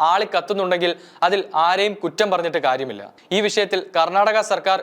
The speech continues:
വലിയ രീതിയിലുള്ള ഉദാസീന നിലപാട് തന്നെയാണ് തുടക്കം മുതൽ ആവർത്തിച്ചത്. കർണാടക ഭരണകൂടത്തിന്റെ പ്രധാന പരാജയം എന്നത് ട്രക്കുകളെയും കാണാതായ ആളുകളെയും കണ്ടെത്താനുള്ള എല്ലാ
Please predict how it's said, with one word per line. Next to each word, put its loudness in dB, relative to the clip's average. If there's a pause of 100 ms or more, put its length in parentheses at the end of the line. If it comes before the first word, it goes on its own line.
(180)
വലിയ 2 (100)
രീതിയിലുള്ള 0 (220)
ഉദാസീന 0
നിലപാട് 2
തന്നെയാണ് 0 (260)
തുടക്കം 2
മുതൽ 2 (180)
ആവർത്തിച്ചത്. -2 (360)
കർണാടക 4 (120)
ഭരണകൂടത്തിന്റെ 2 (180)
പ്രധാന 2 (120)
പരാജയം 2
എന്നത് 2 (340)
ട്രക്കുകളെയും 2 (160)
കാണാതായ 4 (280)
ആളുകളെയും 0
കണ്ടെത്താനുള്ള 0 (400)
എല്ലാ 2